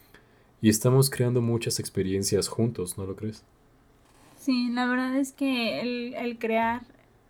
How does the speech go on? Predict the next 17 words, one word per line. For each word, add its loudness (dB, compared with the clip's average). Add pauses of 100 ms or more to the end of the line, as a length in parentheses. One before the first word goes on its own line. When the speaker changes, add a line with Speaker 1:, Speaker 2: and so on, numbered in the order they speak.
(460)
Speaker 2:
estos -6
momentos, -2 (180)
así -4
justo -6
como -4 (680)
este -6
podcast, -6 (200)
eh, -2 (320)
es -2
lo -2
que -4
nos -2
ha -2
motivado -4
a -4
buscar -6
más, 0